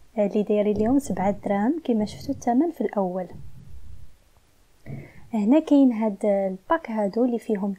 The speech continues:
ثلاثه، آه، كيصلحوا مثلاً الحبوب، العطريه، لاي حاجه. دايرين ليهم خمسة وثلاثين درهم، فيهم ثلاثه ديال البواطات بالغطايه ديالتهم، وفيهم معلقه من الداخل، وبالنسبه لهاد البواطات جاو بحال هكا شفافين.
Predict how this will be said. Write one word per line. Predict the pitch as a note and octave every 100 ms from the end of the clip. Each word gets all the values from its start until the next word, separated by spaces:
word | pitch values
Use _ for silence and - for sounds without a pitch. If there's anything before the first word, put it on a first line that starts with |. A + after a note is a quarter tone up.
| -
ثلاثه، | G3 - C4 - _ A#3
آه، | G3+ F#3+
كيصلحوا | - F#4 - B3 -
مثلاً | A3 G#3+ G#3 G#3
الحبوب، | G3+ - G#3 F#3 G#3+ B3 A#3 - _ _ -
العطريه، | G#3 F3+ F#3 - F#3+ F#3+ G3
لاي | A#3+ D#4 A#3+ G#3
حاجه. | - F#3+ F3+ A#3+
دايرين | A#3 G3 G3+
ليهم | G3 F#3+ G#3 C#4+ -
خمسة | - G#3 - D#4
وثلاثين | E4 G3+ - G3+ F#3
درهم، | F#3+ F#3+ C4 F#4+ _ _ - -
فيهم | - G#3+ G#3 G#3
ثلاثه | G#3 G#3
ديال | F#3 F#3+ F#3
البواطات | E3+ F#3+ F3+ A3 C#4+ G3+
بالغطايه | F#3+ F3+ - G3+ F#3+ F3+
ديالتهم، | G3 F#3 F3 - G#3+ D#4+ F#4+
وفيهم | A3 - G#3 C4+
معلقه | G#3 F#3+ G3+ -
من | E4+ C#4+
الداخل، | G#3 F#3+ F#3 F3+ F#3 _ _ _ _ _ _ _ - _ -
وبالنسبه | G3+ G3+ F#3+ A3 - A#3
لهاد | A3 A3+
البواطات | G3 G#3 A#3 D#4 D4+ G#3+
جاو | G3+ G#3+
بحال | - A#3
هكا | A3 - D4+
شفافين. | - - - F#3+ - F#3 F3+